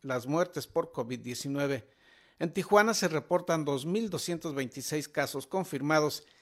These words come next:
y quinientos ochenta y ocho fallecimientos.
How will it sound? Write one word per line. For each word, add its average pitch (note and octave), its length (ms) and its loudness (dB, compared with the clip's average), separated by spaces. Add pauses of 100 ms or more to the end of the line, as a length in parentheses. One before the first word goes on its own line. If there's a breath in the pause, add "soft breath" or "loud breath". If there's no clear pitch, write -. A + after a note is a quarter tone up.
(160 soft breath)
y C3+ 120 -8
quinientos D#3 760 0
ochenta D3 420 -4
y B2 80 -4
ocho B2 280 -6
fallecimientos. B2+ 1040 -4